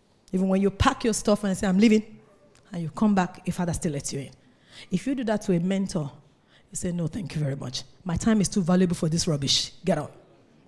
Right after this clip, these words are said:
A mentor can take care of you from afar every so often, but a father will always be there to care for you,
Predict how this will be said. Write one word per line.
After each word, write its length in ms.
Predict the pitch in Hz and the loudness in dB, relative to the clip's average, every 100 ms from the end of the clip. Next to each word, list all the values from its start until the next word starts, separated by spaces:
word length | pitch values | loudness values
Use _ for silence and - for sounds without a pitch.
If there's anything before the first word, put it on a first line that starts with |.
| _ _ _ _ _ _ _ _ _ - - - - - | _ _ _ _ _ _ _ _ _ -20 -20 -20 -20 -2
A 80 | 214 | 4
mentor 680 | 202 277 381 - 226 139 - - - - - _ _ _ _ _ _ _ _ _ _ _ _ - | 8 8 6 4 2 2 -4 -20 -20 -20 -20 _ _ _ _ _ _ _ _ _ _ _ _ -2
can 360 | 233 202 196 175 - - _ _ - | 0 2 0 -6 -16 -20 _ _ -6
take 180 | 539 | -2
care 140 | - 254 | 4 4
of 120 | 180 | 4
you 60 | 240 | 0
from 180 | 214 180 | 0 -2
afar 220 | - 220 | 0 0
every 180 | 220 226 | 2 2
so 200 | 233 208 | 4 4
often, 300 | 196 170 - - _ _ _ _ _ _ _ | 2 -4 -8 -18 _ _ _ _ _ _ _
but 140 | 185 175 | -4 -4
a 40 | |
father 520 | 165 - 269 202 190 | -4 0 2 4 2
will 120 | 170 170 | 2 2
always 300 | 202 202 165 | 2 2 0
be 80 | |
there 160 | 175 185 | 0 -2
to 100 | 175 | -2
care 200 | - 175 | -4 -4
for 140 | - | -4
you, 140 | 147 | -8